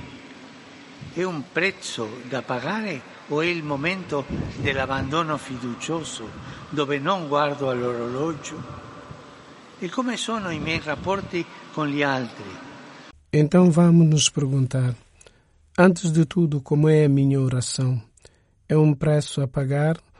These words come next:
Speaker 2: ou é um momento de entrega confiante em que não olho para o relógio? E como são os meus relacionamentos com os, os outros? Sei como dar sem esperar pela reciprocidade.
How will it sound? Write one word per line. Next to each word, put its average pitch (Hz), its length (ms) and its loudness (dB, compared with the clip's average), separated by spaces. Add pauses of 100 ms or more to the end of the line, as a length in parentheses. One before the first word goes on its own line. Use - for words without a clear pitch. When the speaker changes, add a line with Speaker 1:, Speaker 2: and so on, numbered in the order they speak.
(260)
Speaker 2:
ou 147 160 6
é 156 100 10
um 151 120 8
momento 147 540 4
de 139 140 0
entrega 135 480 -2
confiante 135 800 -2
em 127 260 2
que 131 380 -4 (160)
não 131 280 2
olho 131 360 2
para 143 180 -6
o 131 120 0
relógio? 151 560 2 (1080)
E 165 80 4
como 185 280 8
são 175 220 6
os 160 120 6
meus 160 280 4
relacionamentos 151 840 0
com 156 220 -2
os, 147 140 0 (180)
os 143 180 -2
outros? 151 560 0 (1000)
Sei 170 320 4
como 165 320 6
dar 151 280 4
sem 151 240 0
esperar 143 480 -2
pela 139 280 -2
reciprocidade. 147 1000 0